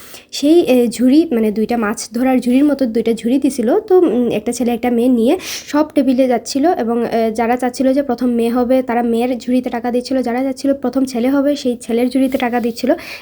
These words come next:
এভাবে কিন্তু করে ওরা অনেকগুলো টাকাই, মানে যা টাকা আসে সেটা বরবধূর, মানে পকেটেই চলে যায়। এরকম আরও অনেক অনেক খেলা ছিল যেখানে আমরাও প্রাইজ পেয়েছিলাম, আবার বরবধূও, উম, মানে আমাদের থেকে অনেক অনেক টাকাও পাচ্ছিল।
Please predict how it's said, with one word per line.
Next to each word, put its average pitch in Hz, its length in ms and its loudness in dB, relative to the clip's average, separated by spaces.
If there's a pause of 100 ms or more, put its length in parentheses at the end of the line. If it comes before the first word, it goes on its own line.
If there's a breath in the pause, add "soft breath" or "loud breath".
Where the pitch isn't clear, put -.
এভাবে 277 280 4
কিন্তু 349 320 0
করে 294 320 0 (260)
ওরা 247 240 -2
অনেকগুলো 330 360 2
টাকাই, 262 400 2
মানে 247 220 2
যা 214 280 -2
টাকা 269 260 -4
আসে 262 240 -4
সেটা 262 300 -4
বরবধূর, 240 600 0 (140)
মানে 220 240 -2
পকেটেই 220 440 -4
চলে 220 240 -2
যায়। 247 200 0 (500 loud breath)
এরকম 247 460 0
আরও 254 300 2
অনেক 285 360 0
অনেক 277 180 0
খেলা 247 220 0
ছিল 302 200 2
যেখানে 262 320 -2
আমরাও 254 420 0
প্রাইজ 359 320 0
পেয়েছিলাম, 359 500 2
আবার 226 240 -2
বরবধূও, 277 640 4
উম, 233 300 -4
মানে 220 260 -2 (420)
আমাদের 226 320 -2 (100)
থেকে 320 320 2
অনেক 220 240 0
অনেক 226 200 -2
টাকাও 214 260 0
পাচ্ছিল। 233 420 0